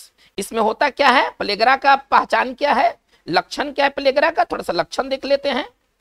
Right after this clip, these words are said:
प्लेग्रा में होता क्या है, तो इसमें पहला चीज आपको मिलेगा डर्माटिटिस।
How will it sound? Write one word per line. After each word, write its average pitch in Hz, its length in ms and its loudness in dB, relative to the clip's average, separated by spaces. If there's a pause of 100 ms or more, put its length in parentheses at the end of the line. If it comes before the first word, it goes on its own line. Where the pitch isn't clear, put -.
(320)
प्लेग्रा 240 320 2
में 285 120 -4
होता 247 280 -2
क्या 269 180 0
है, 277 80 2
तो 262 120 -2
इसमें 269 280 -6
पहला 262 400 4
चीज 254 260 -6
आपको - 240 0
मिलेगा 247 340 0
डर्माटिटिस। 190 840 -2